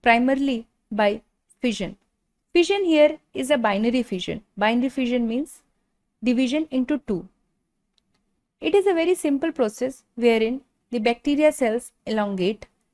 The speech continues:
and then divide into two. Also, they form spores.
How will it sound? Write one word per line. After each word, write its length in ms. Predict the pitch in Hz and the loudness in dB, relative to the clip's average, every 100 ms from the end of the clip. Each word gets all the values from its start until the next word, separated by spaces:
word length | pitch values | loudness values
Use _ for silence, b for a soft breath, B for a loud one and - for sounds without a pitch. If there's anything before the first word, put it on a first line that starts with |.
| _ | _
and 180 | 311 311 | 0 2
then 220 | 262 311 - _ 226 | 2 -2 -8 _ -4
divide 360 | 247 247 254 | 0 0 0
into 260 | 247 226 247 | -2 -4 -6
two. 240 | 180 143 _ _ _ _ _ _ _ _ _ _ _ _ _ _ _ _ _ _ _ _ | -8 -12 _ _ _ _ _ _ _ _ _ _ _ _ _ _ _ _ _ _ _ _
Also, 540 | - 381 415 359 254 240 _ - | 0 2 2 0 -2 -4 _ -4
they 140 | 320 | -2
form 340 | - 277 285 | 0 0 2
spores. 580 | 285 - 208 175 - - | 0 -2 -2 -2 -10 -18